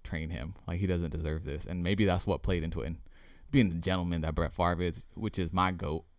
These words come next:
quarterback, um, maybe he was like, "Yo,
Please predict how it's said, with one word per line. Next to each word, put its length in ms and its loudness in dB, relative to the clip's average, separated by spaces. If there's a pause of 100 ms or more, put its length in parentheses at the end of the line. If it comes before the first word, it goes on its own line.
(220)
quarterback, 480 -2 (500)
um, 500 -2 (240)
maybe 340 0
he 180 2
was 180 0
like, 180 -4
"Yo, 440 -2